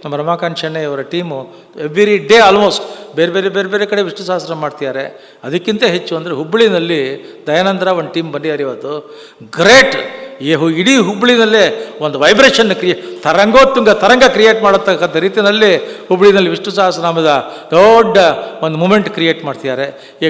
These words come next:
global is doing its best to bring ವಿಷ್ಣು ಸಹಸ್ರನಾಮದ ಮೂಲಕ ಸಾತ್ವಿಕತೆ, ಸಜ್ಜನಿಕೆ, ಮಾನವೀಯತೆಯನ್ನು ಹರಿಸತಕ್ಕಂಥ ಒಂದು ಕೆಲಸ ಮಾಡ್ತಾಯಿದ್ದೀವಿ. ಗುರುಗಳ ಅನುಗ್ರಹ ಬೇಕು.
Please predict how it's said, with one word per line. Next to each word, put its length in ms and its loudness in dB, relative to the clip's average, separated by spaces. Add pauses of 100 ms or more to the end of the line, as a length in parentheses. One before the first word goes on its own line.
global 300 2 (100)
is 100 -6 (100)
doing 300 -2 (440)
its 140 -6 (160)
best 280 0 (400)
to 60 -2 (300)
bring 240 0 (720)
ವಿಷ್ಣು 320 -6
ಸಹಸ್ರನಾಮದ 600 -4
ಮೂಲಕ 340 0 (440)
ಸಾತ್ವಿಕತೆ, 640 -6 (300)
ಸಜ್ಜನಿಕೆ, 640 -8 (380)
ಮಾನವೀಯತೆಯನ್ನು 800 -6 (420)
ಹರಿಸತಕ್ಕಂಥ 540 -8
ಒಂದು 200 -14
ಕೆಲಸ 220 -10
ಮಾಡ್ತಾಯಿದ್ದೀವಿ. 640 -8 (340)
ಗುರುಗಳ 280 -4
ಅನುಗ್ರಹ 380 -8
ಬೇಕು. 540 -10